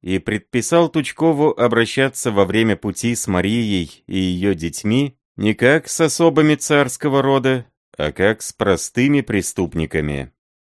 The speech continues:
Тело Ивана Петровича Лазарева предано было погребению с большими почестями в Тифлисском Сионском соборе, где впоследствии неподалеку поставлена была гробница и князя Цицианова.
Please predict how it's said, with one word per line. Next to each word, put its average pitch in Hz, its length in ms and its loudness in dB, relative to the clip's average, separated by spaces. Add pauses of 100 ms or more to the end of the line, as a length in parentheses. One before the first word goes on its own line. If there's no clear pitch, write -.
Тело 110 440 2
Ивана 95 280 2
Петровича 95 640 -2
Лазарева 92 640 0
предано 95 520 0
было 90 260 0
погребению 95 800 0
с 80 120 -12
большими 113 560 -2
почестями 98 960 -2 (200)
в - 80 -20
Тифлисском 117 880 -2
Сионском 107 680 0
соборе, 78 680 -2 (140)
где 90 340 -2
впоследствии 113 1080 -2
неподалеку 85 880 -2
поставлена 120 800 0
была 95 320 4
гробница 85 720 -2
и 104 240 -6
князя 90 600 -2
Цицианова. 69 960 -4